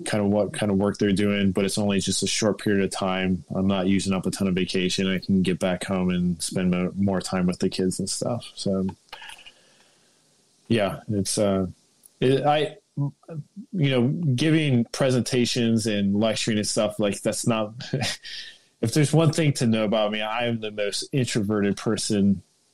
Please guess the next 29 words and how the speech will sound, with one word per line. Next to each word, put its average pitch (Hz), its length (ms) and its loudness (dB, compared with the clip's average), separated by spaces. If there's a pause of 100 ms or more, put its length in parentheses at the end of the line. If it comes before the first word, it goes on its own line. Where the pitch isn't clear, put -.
(260)
ever. 101 600 2
Like, 107 240 0
I 123 180 0
love 107 460 4
just, 101 280 -2
like, 92 320 -2
being 95 280 0
home. 101 440 0 (960)
Um, 98 480 0
so 120 260 0
it's 127 240 2
definitely, 131 640 2
I, 117 340 0 (600)
I 120 100 -2
have 123 360 -2
to 131 160 -2
override 104 640 2
a 98 100 -2
lot 104 380 0
of 104 100 -4
my 98 320 -6
instincts 104 800 -4 (300)
on 101 200 0
this. 98 340 0
Like, 101 200 0 (100)
it, 131 380 0 (280)
I 139 80 2
remember 143 420 6
hearing 101 640 0